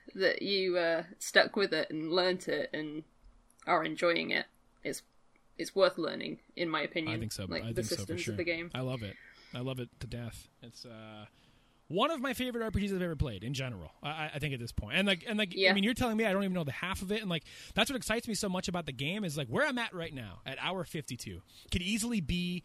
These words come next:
Speaker 2: the lead up to the end of the game where I'm at. Um,
Speaker 1: Mm.
Speaker 2: and I mean, it's a location, uh, Sword Valley. Yeah, I, that's where I'm at at the moment,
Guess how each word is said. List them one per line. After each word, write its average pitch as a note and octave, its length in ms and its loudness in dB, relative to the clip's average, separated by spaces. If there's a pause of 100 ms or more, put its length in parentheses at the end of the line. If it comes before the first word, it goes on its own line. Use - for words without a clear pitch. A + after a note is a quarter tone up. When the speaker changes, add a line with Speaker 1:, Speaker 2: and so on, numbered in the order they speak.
(360)
Speaker 2:
the F3 60 0
lead E3 260 2
up F#3 140 0
to E3 100 -4
the C#3+ 180 -6
end D3 160 -2
of C3 120 -6
the B2 60 -8
game F#2+ 340 -10 (280)
where D#3 120 2
I'm C3 140 -2
at. - 240 -10 (300)
Um, C3+ 140 -2
Speaker 1:
Mm. F#3+ 320 0
Speaker 2:
and F3+ 260 4
I - 20 0
mean, G3+ 140 4
it's F#3+ 100 -2
a G#3+ 60 2
location, G#3+ 580 2
uh, G#3+ 140 -8 (320)
Sword F#3+ 320 0
Valley. G#2 300 -8 (300)
Yeah, D3+ 140 -10 (240)
I, F#3 160 0
that's A3 220 2
where A3 80 6
I'm F#3 100 4
at E3+ 220 2
at C#3 80 -8
the C3+ 80 -6
moment, B2+ 400 -6